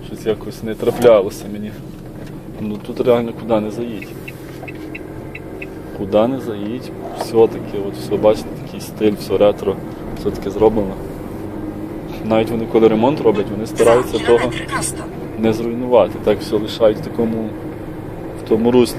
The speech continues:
Speaker 1: щоб воно йшло. До речі, от, е, подумайте над такою штукою. Мені от зараз робиться аж смішно.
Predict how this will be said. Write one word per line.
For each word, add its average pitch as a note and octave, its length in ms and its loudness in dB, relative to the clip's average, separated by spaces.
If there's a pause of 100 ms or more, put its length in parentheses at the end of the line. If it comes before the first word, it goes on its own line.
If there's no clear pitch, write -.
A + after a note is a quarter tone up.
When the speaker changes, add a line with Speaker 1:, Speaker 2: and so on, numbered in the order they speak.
Speaker 1:
щоб - 160 -8 (140)
воно G2 140 -8
йшло. G#2 280 -6 (3500)
До A2+ 60 4
речі, A2+ 360 4
от, A#2 100 0 (380)
е, G2+ 200 6 (280)
подумайте A#2+ 440 2
над A2 160 -6
такою A#2+ 340 2 (840)
штукою. A#2 480 0 (600)
Мені A2+ 140 2
от A2+ 140 4
зараз A#2 280 6
робиться A#2 300 2
аж G#2+ 100 2
смішно. A2 400 -6